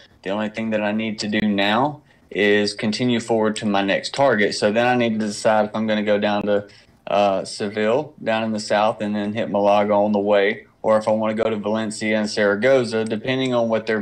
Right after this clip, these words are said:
building, what their infrastructure looks like, and, and what units are around in those areas. Seeing as how I have level three radars, I can see anything in and around, uh, Seville, and then also down all the way in Malaga. There's nothing on the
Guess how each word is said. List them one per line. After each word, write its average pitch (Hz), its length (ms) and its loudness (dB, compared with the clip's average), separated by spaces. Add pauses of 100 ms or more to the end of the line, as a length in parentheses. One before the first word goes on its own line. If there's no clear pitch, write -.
(120)
building, 107 340 -2
what 104 160 -8
their 104 160 -4
infrastructure 101 640 -4
looks 101 260 -2
like, 98 280 0
and, 98 260 -4
and 101 220 -2
what 104 160 2
units 101 540 -2
are 98 460 -4
around 98 300 0
in 98 100 -6
those 95 180 -4
areas. 98 480 2 (320)
Seeing 110 320 2
as 107 100 0
how 101 160 2
I 104 200 4
have 117 460 0 (320)
level 107 340 0
three 104 240 -4
radars, 98 680 0 (640)
I 120 160 -2
can 143 380 -2
see 110 320 -4
anything 107 440 -4
in 104 320 -2
and 104 100 -2
around, 107 420 0 (340)
uh, 95 240 2
Seville, 104 720 2
and 101 220 -2
then 101 180 -2
also 104 520 2
down 104 320 0
all 98 180 0
the 98 60 -2
way 101 200 4
in 101 120 -4
Malaga. 101 560 2
There's 101 240 -4
nothing 101 360 -8
on 101 160 -2
the 98 80 -4